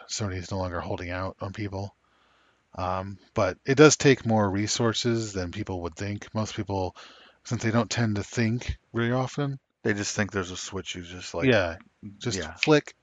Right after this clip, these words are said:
Speaker 1: and then it's all good. You don't need to worry about resources or any more development. No, you do. You actually do need those things.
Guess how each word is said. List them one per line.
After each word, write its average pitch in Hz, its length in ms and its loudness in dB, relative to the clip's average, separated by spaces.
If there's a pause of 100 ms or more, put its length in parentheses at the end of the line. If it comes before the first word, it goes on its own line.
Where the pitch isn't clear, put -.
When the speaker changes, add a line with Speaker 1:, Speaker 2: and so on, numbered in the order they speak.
Speaker 1:
and 113 140 2
then 107 460 0
it's - 140 -2
all 170 140 12
good. 196 340 10
You 107 120 2
don't 127 140 6
need 127 200 4
to 98 220 2
worry 113 160 2
about 101 180 4
resources 143 800 4
or 90 320 0
any 101 160 -2
more 104 160 2
development. 117 540 2
No, 101 120 -4
you 104 140 -2
do. 120 280 2
You 104 80 2
actually 98 240 -6
do 101 160 -2
need 87 180 -6
those - 200 -10
things. - 320 -12